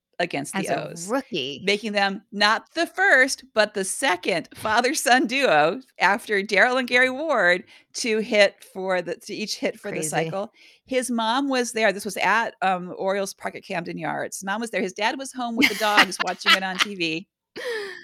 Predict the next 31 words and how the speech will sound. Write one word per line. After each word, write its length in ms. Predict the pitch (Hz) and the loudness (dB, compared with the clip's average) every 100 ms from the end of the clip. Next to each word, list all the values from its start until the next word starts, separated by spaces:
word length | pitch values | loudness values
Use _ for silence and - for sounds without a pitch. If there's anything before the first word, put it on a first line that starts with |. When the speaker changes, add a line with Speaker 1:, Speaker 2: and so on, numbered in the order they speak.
| - - - | -20 -8 0
Speaker 1:
'Cause 160 | 277 | 2
somebody 320 | - 311 294 262 | 4 4 4 4
had 120 | 240 | 4
to 80 | 226 | 2
be 120 | 233 | 0
home 240 | 226 214 | 0 -2
with 80 | 208 | -4
the 80 | 202 | -4
dogs, 680 | 196 185 180 190 214 - - | 2 4 4 0 -4 -10 -10
right? 460 | 196 190 202 214 - - - | -2 0 0 0 -4 -20 -18
So, 360 | - - 196 190 - | -8 2 4 4 4
um, 260 | 202 185 - | 2 2 -4
like, 100 | 165 | -6
how 300 | 226 254 269 | 0 0 0
cool 400 | - 226 196 180 | -2 -4 -2 -2
is 260 | 160 165 190 | -2 -4 -2
that? 260 | 196 202 - | -2 -2 -4
Absolutely. 640 | 156 - - 127 139 - - _ - | -8 -10 -10 -12 -12 -12 -14 _ -20
So 180 | - 233 | -8 -6
he 140 | 214 247 | -4 -4
had 240 | 302 415 | -4 -2
been, 340 | 240 190 214 - _ _ _ _ - | -2 -2 -6 -14 _ _ _ _ -4
um, 220 | 196 190 - | -4 -4 -6
a 80 | |
second 300 | 202 233 254 208 | -4 -4 -4 -6
baseman, 500 | 185 - 147 139 - _ - _ - | -6 -6 -8 -10 -12 _ -20 _ 2
but 220 | 226 - | 2 2
when, 380 | 220 220 202 196 | -2 -2 -2 -4
uh, 260 | 190 185 | -2 -2
Marcus 320 | 185 185 196 - | -2 -4 -4 -10
Semien 440 | 392 285 202 | -6 -6 -6